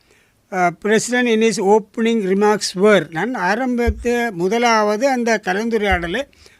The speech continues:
ஆரம்பிச்சு வச்சதே நான் தான். அதுல நான் முதலாவது எங்களுடைய கொள்கையை வரையறுத்து சொன்னேன். "The core policy of the I T K A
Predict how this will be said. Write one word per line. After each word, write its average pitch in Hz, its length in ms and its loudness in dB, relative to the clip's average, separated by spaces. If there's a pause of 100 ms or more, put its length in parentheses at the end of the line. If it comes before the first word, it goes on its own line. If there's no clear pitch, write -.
ஆரம்பிச்சு 202 520 -2
வச்சதே 175 420 -4
நான் 156 240 -4
தான். 165 240 -2 (380)
அதுல 220 260 -2
நான் 247 280 -2
முதலாவது 214 580 2
எங்களுடைய 214 640 0 (160)
கொள்கையை 220 460 -4
வரையறுத்து 190 540 -4
சொன்னேன். 156 360 -6 (480)
"The 175 80 -4 (140)
core 330 420 6
policy 254 460 0
of 247 180 2
the 247 80 2
I 202 180 2
T 214 160 -4 (100)
K 214 200 2 (140)
A 269 100 4